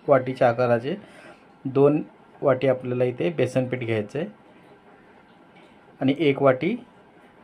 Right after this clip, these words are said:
तांदळाचं पीठ असेल तर ते टाका, ते नसेल तर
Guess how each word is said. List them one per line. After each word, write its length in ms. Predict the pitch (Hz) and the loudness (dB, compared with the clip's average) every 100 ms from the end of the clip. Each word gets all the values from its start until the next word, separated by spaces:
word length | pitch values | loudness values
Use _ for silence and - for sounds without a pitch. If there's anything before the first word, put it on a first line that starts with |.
| - - - | -20 -20 2
तांदळाचं 420 | 139 131 139 135 139 | 4 6 4 2 0
पीठ 240 | 135 131 | -2 -2
असेल 560 | 123 - 165 - - - | -2 -2 -6 -8 -12 -10
तर 40 | - | 2
ते 100 | 143 | 2
टाका, 340 | 131 120 156 214 - - | 4 2 0 -6 -10 -2
ते 80 | 143 | 2
नसेल 420 | 131 120 131 - | 2 0 -6 0
तर 140 | 170 | 0